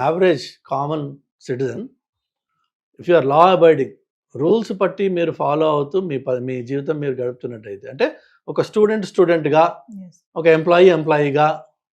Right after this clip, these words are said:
Speaker 1: ఎవరు చేయాల్సినది వాళ్ళు చేసుకుంటూ పోతుంటే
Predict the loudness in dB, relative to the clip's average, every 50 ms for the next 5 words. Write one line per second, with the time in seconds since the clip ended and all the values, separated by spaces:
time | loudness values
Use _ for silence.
0 | _ _ _ _ _ _ _ _ _ _ _ _ _ _ _ _ _ _ _ 2
1 | 6 6 6 6 6 4 4 4 4 2 0 -4 -6 -4 -2 -2 0 2 0 0
2 | 0 0 -2 -2 -2 -2 -6 -8 -6 -6 -6 -4 -4 -6 -4 -4 -6 -6 -6 -6
3 | -8 -8 -8 -10